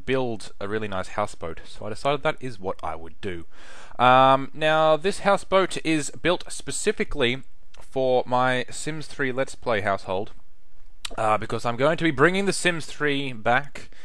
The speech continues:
simply because I like The Sims three.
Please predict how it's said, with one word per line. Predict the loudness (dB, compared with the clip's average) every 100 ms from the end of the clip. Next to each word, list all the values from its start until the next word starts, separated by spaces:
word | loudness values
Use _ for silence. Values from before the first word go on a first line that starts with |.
| -6 -6 -6 -6 -6
simply | -4 -4 -2 -2
because | -2 -6 -2 0 0 0 0
I | 4 4
like | 4 0 -2
The | -6
Sims | -4 -6 -6
three. | -4 -4 -4